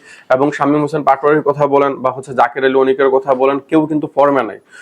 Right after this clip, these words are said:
তো সেক্ষেত্রে আফগানিস্তানের ম্যাচ জিতে যদি তার ফর্মে ফিরতে পারে, তবে সেটা বাংলাদেশের জন্যই ভালো। আপনি জেনে থাকবেন আমাদের যে সভাপতি বুলবুল, আহ,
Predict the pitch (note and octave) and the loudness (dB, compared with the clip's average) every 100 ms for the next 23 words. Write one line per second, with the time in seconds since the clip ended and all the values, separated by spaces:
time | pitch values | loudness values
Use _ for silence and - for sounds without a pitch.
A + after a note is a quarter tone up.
0 | - - C#3+ C3+ E3 E3 F3+ F#3 - C3 | -16 -2 0 2 0 2 2 4 2 0
1 | C#3 D3+ D3 E3 D#3+ D3 C#3 C3 C#3 C#3 | -2 -2 -4 -2 0 2 0 0 0 2
2 | C#3+ C3+ C3+ - C#3 D#3 D#3 D#3+ D#3+ G3 | 0 0 -2 0 2 2 0 0 0 2
3 | F#3 C#3 C#3+ C3 B2+ B2+ B2+ B2 B2 C3+ | 0 -4 -2 0 0 -2 -4 -4 0 2
4 | C3+ C3+ D#3 - _ - C3 C#3 C#3 C#3+ | 4 2 0 -4 _ -6 -2 0 2 0
5 | C3 C#3 C3 C3+ C3 C3 B2 C3 - B2+ | 0 0 0 0 2 2 4 2 2 -4
6 | B2+ C3 C3+ C3 B2 A#2+ C3+ B2+ - - | -2 -2 0 0 2 2 2 2 -6 -8
7 | A2+ A2 | -2 -2